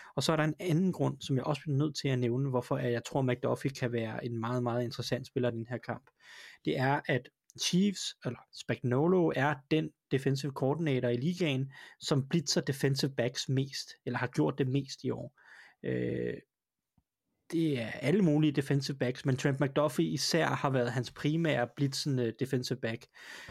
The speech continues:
Øh, og han har, nu mener jeg, jeg mener, det er fire eller fem sacks for året, og derudover en femten tyve pressures.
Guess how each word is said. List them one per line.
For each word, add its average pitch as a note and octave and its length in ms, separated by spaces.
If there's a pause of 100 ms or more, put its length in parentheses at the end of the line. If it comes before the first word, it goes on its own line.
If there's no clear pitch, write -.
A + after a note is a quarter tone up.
(160)
Øh, A#2+ 220
og A2 60
han C3+ 160
har, A#2+ 380
nu C3+ 220
mener C3+ 300
jeg, A#2 260
jeg A#2+ 100
mener, C#3 180
det C3 80
er - 140
fire D3 220
eller C3 120
fem C#3 240
sacks B2+ 340
for B2 80
året, D#3 480
og A#2+ 260
derudover B2+ 600
en A#2 320
femten A#2+ 320
tyve C3+ 300
pressures. C3 500